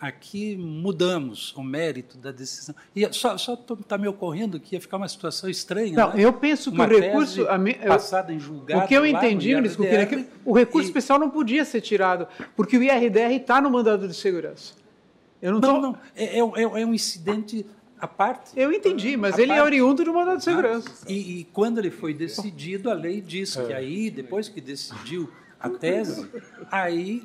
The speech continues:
Speaker 1: aplica no caso
Speaker 2: Entendi.
Speaker 1: concreto. O caso concreto, acidentalmente, era um mandado de segurança, porque senão também eu vou questionar. Po-, poderia o Tribunal de Justiça mudar a decisão dada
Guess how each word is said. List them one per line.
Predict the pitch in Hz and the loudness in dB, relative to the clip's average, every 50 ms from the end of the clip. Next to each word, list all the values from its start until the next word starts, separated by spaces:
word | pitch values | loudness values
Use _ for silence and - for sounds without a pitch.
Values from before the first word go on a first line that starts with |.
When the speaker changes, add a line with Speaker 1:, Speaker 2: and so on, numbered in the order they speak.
| - | -10
Speaker 1:
aplica | - 143 135 - _ - 127 127 135 147 160 156 - - 220 | -12 -12 -12 -12 _ -10 -6 -4 -4 -4 -4 -6 -8 -8 -6
no | 214 214 208 | -6 -6 -6
caso | 208 - 180 175 175 | -4 -2 -2 -2 0
Speaker 2:
Entendi. | 202 202 180 160 165 | 0 0 0 0 -2
Speaker 1:
concreto. | 156 - - 175 151 - - - | -2 -2 -4 -6 -8 -8 -10 -14
O | - 185 | -14 -12
caso | - - 233 254 240 196 196 | -6 -4 -2 -2 -2 -2 -6
concreto, | - 202 185 175 151 - 165 180 214 214 - 160 | -6 -8 -10 -8 -8 -6 -6 -6 -6 -8 -8 -6
acidentalmente, | 151 160 - - - 139 120 120 139 147 151 - 208 202 165 147 156 165 160 - | -6 -6 -6 -6 -8 -8 -10 -12 -12 -12 -10 -8 -8 -8 -6 -6 -8 -8 -10 -12
era | 190 185 | -12 -12
um | 196 | -12
mandado | 196 196 196 190 180 190 190 185 185 | -12 -12 -10 -8 -8 -8 -8 -8 -12
de | - - | -16 -14
segurança, | - - 175 196 208 196 202 - - - _ _ _ _ | -14 -10 -6 -4 -4 -4 -6 -8 -20 -20 _ _ _ _
porque | - 175 175 - 208 202 | -10 -10 -8 -6 -6 -4
senão | - - 165 143 147 170 196 226 | -4 -4 -6 -8 -8 -8 -8 -8
também | 214 - 165 143 131 127 156 180 202 | -8 -8 -10 -10 -8 -8 -6 -6 -4
eu | 214 180 | -4 -4
vou | 156 196 | -4 -6
questionar. | - - 202 190 - - - 226 214 180 170 165 156 - - - _ _ _ | -6 -6 -8 -8 -8 -6 -6 -4 -2 0 0 -2 -2 -4 -12 -20 _ _ _
Po-, | - - 143 185 | -12 -8 -6 -6
poderia | 185 - 170 151 127 139 135 131 196 233 262 220 | -4 -2 -4 -2 -2 -2 -4 -2 0 0 0 0
o | |
Tribunal | - - 165 156 147 127 139 139 151 175 196 | -2 -4 -6 -8 -6 -6 -6 -6 -4 -4 -4
de | 175 127 | -4 -6
Justiça | 120 123 135 - - - - 208 208 - - 170 | -8 -10 -8 -8 -8 -8 -6 -6 -4 -4 -4 -4
mudar | 143 143 139 139 131 113 113 139 165 202 220 190 | -6 -6 -8 -8 -10 -8 -4 -2 0 0 0 -2
a | 160 | -4
decisão | 135 123 135 143 - - - 139 113 107 175 175 170 | -6 -6 -8 -6 -6 -6 -6 -8 -6 -6 -6 -4 -4
dada | 151 131 147 170 190 165 135 120 | -4 -2 -2 -2 -2 -2 -6 -10